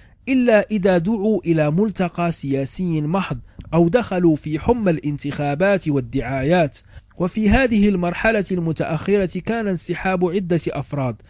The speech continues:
ودحرجة آخرين، فمن المنسحبين الأستاذ الفقيه محمد الروقي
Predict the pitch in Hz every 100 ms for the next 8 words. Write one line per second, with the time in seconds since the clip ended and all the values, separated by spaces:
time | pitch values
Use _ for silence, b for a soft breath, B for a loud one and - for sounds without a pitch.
0 | b b 127 139 156 175 202 185 180 175
1 | 156 151 143 147 165 220 175 123 B B
2 | - 196 214 214 208 208 175 190 214 185
3 | 226 240 180 - 147 - 202 208 165 160
4 | - 151 - 196 180 139 139 - 185 180
5 | 185 160 156 156 196 214 - 135